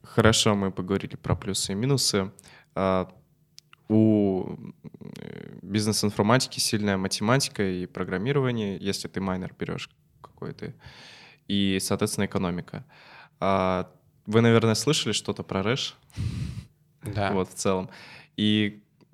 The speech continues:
Speaker 1: как вы думаете, буду-, будут ребята поступать туда после бизнес-информатики? Планируете ли вы туда идти?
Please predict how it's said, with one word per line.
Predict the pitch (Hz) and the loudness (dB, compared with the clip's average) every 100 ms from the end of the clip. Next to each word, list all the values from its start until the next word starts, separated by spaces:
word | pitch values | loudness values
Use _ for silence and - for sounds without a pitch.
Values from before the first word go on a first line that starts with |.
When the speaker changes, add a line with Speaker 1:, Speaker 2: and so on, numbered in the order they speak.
| - | -2
Speaker 1:
как | 107 104 | -2 0
вы | |
думаете, | 104 101 95 101 | -2 -2 -4 -4
буду-, | 110 120 117 | -4 -2 -4
будут | 101 104 113 104 | -2 -4 -2 -2
ребята | 101 98 95 - | -2 0 -2 -4
поступать | - - - 107 - | -12 -14 -6 -6 -4
туда | 101 90 | -8 -6
после | 90 85 - - 87 | -8 -10 -12 -8 -8
бизнес-информатики? | 85 - - - - 95 92 - - | -8 -12 -14 -14 -12 -10 -10 -10 -2
Планируете | 101 104 104 98 - | 2 4 2 0 -6
ли | 95 | -8
вы | 101 | -10
туда | - - 92 | -10 -10 -12
идти? | - - | -12 -14